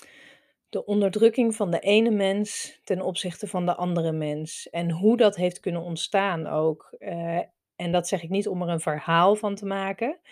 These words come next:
maar meer, ehm, ja, hoe de energiestructuur daarachter is. Alsof we daar diep inzicht in krijgen in tweeduizend tweeëntwintig, als je je daarvoor openstelt.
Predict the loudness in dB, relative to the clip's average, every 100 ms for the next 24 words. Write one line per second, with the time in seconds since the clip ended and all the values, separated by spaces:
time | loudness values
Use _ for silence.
0 | -20 -20 -20 -20 -10 -6 0 4 6 6
1 | 4 -2 _ _ -6 -4 -2 -2 -2 -4
2 | -4 -4 -6 -10 _ -8 -6 -4 0 6
3 | 6 6 2 0 0 -2 -4 -4 0 4
4 | 4 4 4 2 -2 -6 -4 -4 -4 -6
5 | -6 -6 -6 -4 0 2 2 2 2 0
6 | 2 0 2 0 -4 -6 -8 -4 -4 -4
7 | -4 -6 -4 0 2 4 0 -4 0 0
8 | 0 -4 -6 -6 -6 -8 -6 0 0 2
9 | 0 0 -2 -2 -2 -2 0 0 0 -4
10 | -4 -4 -10 -18